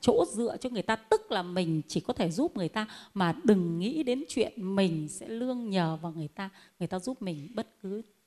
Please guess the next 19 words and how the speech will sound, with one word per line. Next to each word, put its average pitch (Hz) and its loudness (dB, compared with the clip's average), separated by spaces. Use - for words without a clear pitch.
lúc 208 -8
nào. 160 0
Thế 220 6
là 269 4
dấu 202 6
hiệu 277 4
thứ 208 0
hai. 240 6
Dấu 269 12
hiệu 349 12
thứ 254 4
ba 311 10
là 220 6
khi 381 10
họ 233 6
hoạn 220 4
nạn, 220 2
mình 196 0
giúp 247 4